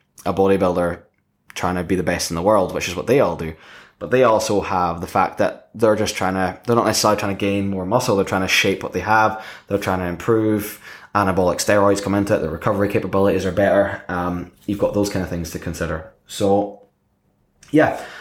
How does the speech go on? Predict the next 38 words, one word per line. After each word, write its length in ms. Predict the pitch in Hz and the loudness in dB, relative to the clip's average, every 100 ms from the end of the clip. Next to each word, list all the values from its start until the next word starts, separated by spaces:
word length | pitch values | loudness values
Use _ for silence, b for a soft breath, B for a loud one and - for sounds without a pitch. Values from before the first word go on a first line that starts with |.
| B 185 | B 0
hopefully 220 | 190 226 | 2 4
that 120 | 180 | 4
gives 160 | 160 131 | 4 4
you 60 | |
a 40 | 120 | 4
little 120 | 110 | 4
bit 140 | 113 | 2
to 80 | - | -2
think 200 | 123 127 | -2 2
about 280 | 113 110 98 | 2 2 2
in 100 | 101 | 0
terms 260 | 113 104 | 0 0
of 100 | 101 | 0
how 120 | - 101 | 0 -2
you 240 | 95 101 | 2 0
could 260 | 101 101 - | 0 -4 0
best 300 | 95 92 - | 0 0 -2
structure 340 | - - 92 | -2 -4 -4
your 200 | 90 101 | -2 0
split, 340 | - 110 101 | 0 -2 0
what 120 | 98 95 | -2 -2
would 120 | 95 | -2
work 240 | 98 95 | -2 0
best 240 | 101 90 - | -2 -2 -4
for 80 | |
you, 320 | 92 104 107 107 B B B | -4 0 -2 -4 B B B
and 340 | 98 98 95 - | 0 2 0 0
as 200 | 104 104 | 0 2
your 120 | 104 92 | 2 0
experience 420 | - 110 104 98 | 2 2 2 -2
gets 160 | 101 | -4
higher, 380 | - 143 135 120 | 0 2 4 4
how 160 | 120 101 | 4 0
you 140 | 98 | 0
can 140 | - 101 | -2 -4
get 160 | 95 | -2
more 160 | 95 92 | -2 -4
specific, 720 | - 98 - - 101 101 | -4 -2 0 2 0 -2